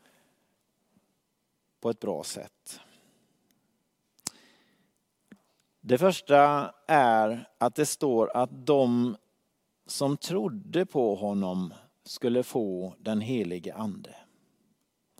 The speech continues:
Och detta är ju en väldigt grundläggande sak.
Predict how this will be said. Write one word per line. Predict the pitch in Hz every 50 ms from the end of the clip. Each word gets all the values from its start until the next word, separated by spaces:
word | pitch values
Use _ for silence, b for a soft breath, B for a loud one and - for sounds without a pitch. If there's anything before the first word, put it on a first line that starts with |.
| _ _ _ _ _ _ _ _ _ _ _ _ _ _ _ _ _ _ _
Och | - 120
detta | 151 185 180 - - 170
är | 156
ju | 139 135
en | 135 135
väldigt | 143 156 151 131 113 107 107 98
grundläggande | 110 131 139 147 139 120 104 98 90 92 92 90 90 104 98 98 104 107
sak. | - - - 67 - - - _ _ - -